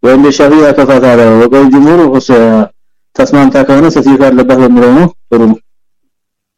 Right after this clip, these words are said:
انجدي هم يسلال،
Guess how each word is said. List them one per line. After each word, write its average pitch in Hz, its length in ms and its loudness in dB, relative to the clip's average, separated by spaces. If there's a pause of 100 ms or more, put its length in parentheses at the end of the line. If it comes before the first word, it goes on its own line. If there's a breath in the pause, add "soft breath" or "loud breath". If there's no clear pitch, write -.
(2500 soft breath)
انجدي 123 420 0
هم 135 480 2
يسلال، 156 800 -2